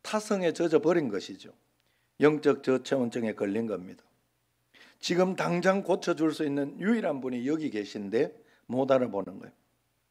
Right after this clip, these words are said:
여러분, 지금 우리가 드리는 예배, 늘 평상시 드리는 예배 같지만 그렇지 않아요.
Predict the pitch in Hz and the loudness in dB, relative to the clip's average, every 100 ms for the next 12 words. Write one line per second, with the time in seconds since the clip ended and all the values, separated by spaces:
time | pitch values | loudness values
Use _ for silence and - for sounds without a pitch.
0 | _ _ _ _ _ - 135 123 117 127 | _ _ _ _ _ 2 4 4 2 0
1 | 123 113 117 110 117 110 107 104 98 95 | 0 0 0 0 -2 -4 -6 -8 -8 -6
2 | 98 95 113 _ _ _ _ 117 127 135 | -6 -8 -12 _ _ _ _ 0 4 4
3 | 135 135 - 120 113 120 120 110 135 127 | 2 -2 -6 -4 -2 -2 -2 0 -2 -2
4 | - _ _ _ 131 123 123 113 107 104 | -6 _ _ _ 0 2 2 2 0 0
5 | 110 101 - 104 95 - 101 - - - | -2 -4 -8 -12 -14 -14 -14 -14 -18 -18
6 | - 98 | -20 -20